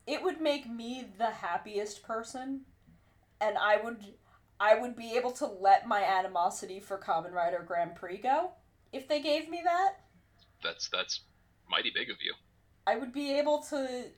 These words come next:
Speaker 1: uh, it would still be a bad movie, and I would still di-, I would still hate it.
Speaker 2: As is proper.
Speaker 1: But I would be able to stop holding a grudge.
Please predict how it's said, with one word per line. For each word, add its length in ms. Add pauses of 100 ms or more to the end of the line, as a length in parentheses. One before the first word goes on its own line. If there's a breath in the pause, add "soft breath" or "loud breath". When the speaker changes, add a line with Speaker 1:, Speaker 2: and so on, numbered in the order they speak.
Speaker 1:
uh, 100 (120)
it 120
would 120
still 280
be 100
a 80
bad 380
movie, 420 (320)
and 120
I 100
would 160
still 340
di-, 180
I 100
would 140
still 280
hate 360
it. 220 (600 soft breath)
Speaker 2:
As 200
is 100
proper. 220
Speaker 1:
But 80
I 80
would 180
be 220
able 160
to 180
stop 540
holding 480
a 80
grudge. 880